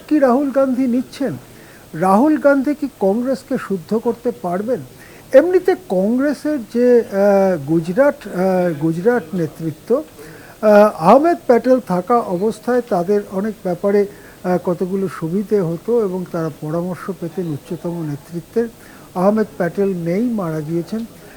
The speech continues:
আহ, এই অবস্থায় গুজরাটের সঙ্গে সর্বোচ্চ নেতৃত্বের কংগ্রেসের একটা, আহ, সংযোগ স্থাপন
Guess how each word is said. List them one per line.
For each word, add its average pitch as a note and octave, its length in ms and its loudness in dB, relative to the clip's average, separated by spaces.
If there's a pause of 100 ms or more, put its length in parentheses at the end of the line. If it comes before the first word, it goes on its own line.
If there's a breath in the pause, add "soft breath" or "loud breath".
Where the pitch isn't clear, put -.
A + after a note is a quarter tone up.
(120 loud breath)
আহ, G3+ 160 2 (120)
এই C#4 280 2 (120)
অবস্থায় B3 580 0 (140)
গুজরাটের F#3+ 520 -4 (140)
সঙ্গে A#3 480 2
সর্বোচ্চ F#3 600 -6
নেতৃত্বের G3 720 -6 (120)
কংগ্রেসের E3+ 580 -4 (420 loud breath)
একটা, G#3+ 300 0
আহ, G#3 60 0 (540)
সংযোগ F#3+ 480 0
স্থাপন G#3+ 500 -4